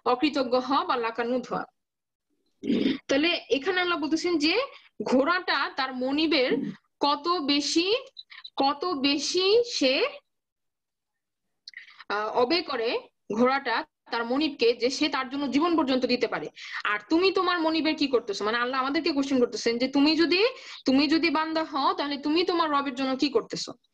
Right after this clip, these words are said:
হ্যাঁ, আল্লাহ তো আমাদের, আমাদের কাছে আমাদের জীবন চাচ্ছেন না, কিন্তু তাকে অবয় করতে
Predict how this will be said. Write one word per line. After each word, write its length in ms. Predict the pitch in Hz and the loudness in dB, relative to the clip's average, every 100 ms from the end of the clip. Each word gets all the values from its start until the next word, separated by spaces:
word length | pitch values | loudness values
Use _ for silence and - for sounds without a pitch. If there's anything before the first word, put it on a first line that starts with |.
| - _ _ _ _ 403 | -20 _ _ _ _ 0
হ্যাঁ, 160 | 370 233 | 0 0
আল্লাহ 260 | 254 311 | 0 -2
তো 100 | 311 | 0
আমাদের, 460 | 339 311 320 262 - | 0 2 0 -2 -4
আমাদের 280 | 247 285 302 | -2 0 -2
কাছে 200 | 302 320 | -2 -2
আমাদের 200 | 294 247 | -2 0
জীবন 260 | 311 339 | 2 2
চাচ্ছেন 320 | 302 262 247 | 0 -2 -4
না, 140 | 190 185 | -4 -2
কিন্তু 280 | 254 254 311 | 0 2 2
তাকে 240 | 285 320 | 0 0
অবয় 260 | 269 285 339 | 0 2 2
করতে 240 | 330 | 0